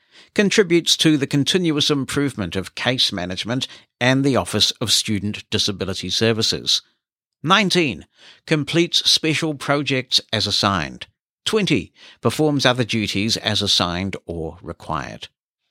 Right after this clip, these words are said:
Now we're on to the marginal job functions. Number one,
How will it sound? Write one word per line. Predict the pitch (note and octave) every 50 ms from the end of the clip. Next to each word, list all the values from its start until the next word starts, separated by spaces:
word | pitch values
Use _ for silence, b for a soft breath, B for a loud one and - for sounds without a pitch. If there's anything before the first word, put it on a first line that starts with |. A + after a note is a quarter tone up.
| _ -
Now | D#3 F#3+ G#3+
we're | F#3+ F3 D3 B2 G#2
on | A2+ B2 B2 A#2+ A2+ - -
to | - - B2+ B2 A#2 A2+
the | G#2 G#2+ G#2
marginal | G#2 G#2 G#2+ A2+ B2 B2 - B2 G#2+ G2 F2+ F2+
job | E2+ - F#2+ D#2 D#2 - -
functions. | - - B1+ C#2+ C#2+ - - - A#1 A#1+ - - - - _ _ _ _ _
Number | - - C#2 D2 E2+ G2+ G#2 A2 A#2 A#2
one, | A#2 C#3 D3+ E3 D3+ A#2 F#2